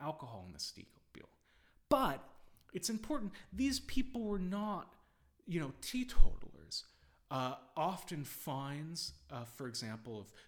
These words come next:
messing up a, a, a, a ring or wearing a hat or wearing spurs were levied in beer. And often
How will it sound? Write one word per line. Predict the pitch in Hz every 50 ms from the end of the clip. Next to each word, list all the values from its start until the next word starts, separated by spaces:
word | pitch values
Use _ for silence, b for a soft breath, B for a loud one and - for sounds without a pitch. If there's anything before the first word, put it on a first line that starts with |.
| B
messing | 127 123 123 123 - - 135 120 110
up | 104 107 104 -
a, | 104 104 104 - - - - - - -
a, | 117 104 101 - - - -
a, | 117 101 101 104 - - -
a | 107 101 98 95
ring | 110 127 135 147 160 160 165 165 135
or | 104 90 90
wearing | 92 104 113 113 113 110 98 92
a | 85 85 - - 131
hat | 135 147 156 160 160 147
or | 123 107
wearing | 101 101 104 101 101 104
spurs | - - - - 147 143 147 147 147 -
were | 151 160 160 151
levied | 139 131 127 120 131 135 127 127 - -
in | - 117 117 117 - -
beer. | - 226 226 160 104 85 - - B B B B B
And | 160 160 170 - -
often | 190 202 196 202 - - 156 135 139